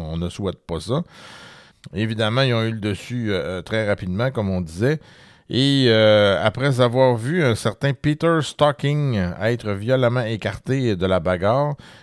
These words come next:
il y a un témoin qui a vu Corrigan se relever, donc il a réussi à se relever malgré tout ça. Alors qu'un, un autre, là, qui s'appelait Richard Kelly, euh, lui demandait s'il, euh, s'il avait lancé une pierre.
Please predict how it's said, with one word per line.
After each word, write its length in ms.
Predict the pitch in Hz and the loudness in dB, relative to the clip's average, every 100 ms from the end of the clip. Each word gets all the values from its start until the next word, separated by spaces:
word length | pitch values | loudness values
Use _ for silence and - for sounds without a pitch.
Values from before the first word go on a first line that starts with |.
| - | -10
il 60 | 107 | 0
y 60 | |
a 40 | 147 | 0
un 100 | 165 | 2
témoin 380 | 151 123 135 165 | 2 2 2 0
qui 140 | 127 | 0
a 80 | 113 | 0
vu 140 | 120 | 0
Corrigan 560 | 117 127 113 104 131 143 | 2 2 2 0 -2 -4
se 180 | - 101 | -4 -4
relever, 640 | 87 110 160 135 95 - 190 | -2 0 0 0 -4 -6 -6
donc 280 | 101 117 | -8 -6
il 60 | 87 | -6
a 40 | |
réussi 380 | 92 135 123 - | -4 -4 -6 -6
à 60 | 143 | -6
se 120 | - | -4
relever 340 | 101 92 101 | -4 -4 -4
malgré 400 | 117 92 87 110 | -4 -4 -4 -8
tout 120 | 104 - | -12 -8
ça. 220 | 117 139 _ - - - - - | -8 -8 _ -20 -20 -20 -20 -4
Alors 380 | 104 123 143 139 | 2 4 4 4
qu'un, 420 | 120 110 107 95 | 2 2 0 -2
un 340 | 107 101 104 101 | -2 0 2 2
autre, 300 | 127 202 143 | 0 -2 -4
là, 120 | 147 | -6
qui 120 | - | -4
s'appelait 500 | 107 95 110 113 113 | -4 -4 -2 0 2
Richard 480 | 95 120 - 127 120 110 95 - | 2 0 0 0 0 -2 -8 -4
Kelly, 420 | 117 110 101 196 _ _ _ _ _ _ _ _ _ _ - | 0 2 0 -6 _ _ _ _ _ _ _ _ _ _ -8
euh, 160 | 98 95 | -4 -2
lui 200 | 104 104 | -2 -2
demandait 520 | 113 110 104 123 135 | 0 0 2 2 2
s'il, 320 | - 107 98 | -2 -2 0
euh, 460 | 98 95 90 78 - | 0 2 0 -2 -6
s'il 240 | - 98 | -4 -2
avait 220 | 98 104 | 0 0
lancé 500 | 104 123 117 - 147 | 0 0 -2 -4 -8
une 260 | 117 98 90 | -4 -4 -4
pierre. 720 | 82 87 82 76 - - | -4 -2 -2 -4 -10 -14